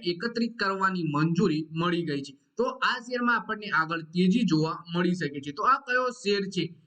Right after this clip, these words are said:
એના વિશે આપણે બધી માહિતી ડિટેલમાં જોઈએ. તો આ વીડિયોને તમે પૂરેપૂરો જોજો, જેથી કરીને જો તમારા જોડે શેર હોય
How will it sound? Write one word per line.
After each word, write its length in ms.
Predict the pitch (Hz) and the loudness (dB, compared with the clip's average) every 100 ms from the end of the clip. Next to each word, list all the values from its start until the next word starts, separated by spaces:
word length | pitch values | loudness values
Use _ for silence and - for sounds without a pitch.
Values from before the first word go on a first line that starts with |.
| - | -6
એના 200 | 190 269 | -2 -2
વિશે 200 | 269 262 | -2 -4
આપણે 200 | 240 254 | -2 0
બધી 260 | 196 180 233 | 0 0 2
માહિતી 400 | 214 208 202 156 | 2 0 -4 0
ડિટેલમાં 720 | 165 170 208 147 147 - 135 | 2 2 2 0 -4 -6 -2
જોઈએ. 280 | 170 185 165 | 2 2 0
તો 120 | - | -6
આ 180 | - 170 | -2 -2
વીડિયોને 400 | 165 156 202 277 | 0 0 2 0
તમે 220 | 262 262 | 0 -2
પૂરેપૂરો 680 | 233 214 214 226 214 185 185 | -2 0 2 0 0 2 2
જોજો, 360 | 175 175 139 | 4 2 2
જેથી 260 | 131 143 240 | -4 -6 -4
કરીને 340 | 254 254 254 | -2 -2 -2
જો 120 | 208 247 | -2 -2
તમારા 380 | 240 233 233 | 0 0 0
જોડે 240 | 233 226 220 | 0 -2 -4
શેર 320 | - 175 180 | -2 0 0
હોય 300 | 143 165 190 | -2 -2 -4